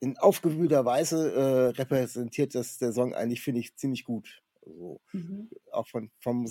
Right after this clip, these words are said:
Speaker 2: Mhm.
Speaker 1: Musikalischen her, finde ich. Ähm, wie geht's jetzt bei euch weiter? Das, äh, Baby ist da sozusagen, das Album,
Speaker 2: Mhm.
Speaker 1: und, ähm, äh, sind Konzerte geplant? Ist eine kleine Tour geplant?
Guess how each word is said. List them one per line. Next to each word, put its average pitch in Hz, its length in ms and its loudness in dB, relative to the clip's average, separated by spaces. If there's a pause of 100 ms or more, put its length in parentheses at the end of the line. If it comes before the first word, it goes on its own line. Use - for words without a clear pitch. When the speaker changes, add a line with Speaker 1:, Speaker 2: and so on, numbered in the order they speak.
Speaker 2:
Mhm. 127 240 4
Speaker 1:
Musikalischen 110 340 -2
her, 95 160 -2
finde 90 260 -10
ich. - 120 -20 (920)
Ähm, 120 420 2 (720)
wie 147 200 -2
geht's 190 280 8
jetzt 165 280 -2
bei 143 100 4
euch 135 320 2
weiter? 113 360 2
Das, - 440 -6
äh, 135 220 2
Baby 165 360 4
ist 123 200 -2
da 185 220 8
sozusagen, 185 520 4
das 170 120 0
Album, 185 460 6
Speaker 2:
Mhm. - 20 2
Speaker 1:
und, 156 520 2
ähm, 135 400 4 (560)
äh, 143 240 6
sind 143 280 -4
Konzerte 156 560 2
geplant? 185 480 2
Ist - 120 -10
eine - 80 -8
kleine 117 260 2
Tour 180 240 6
geplant? 185 640 0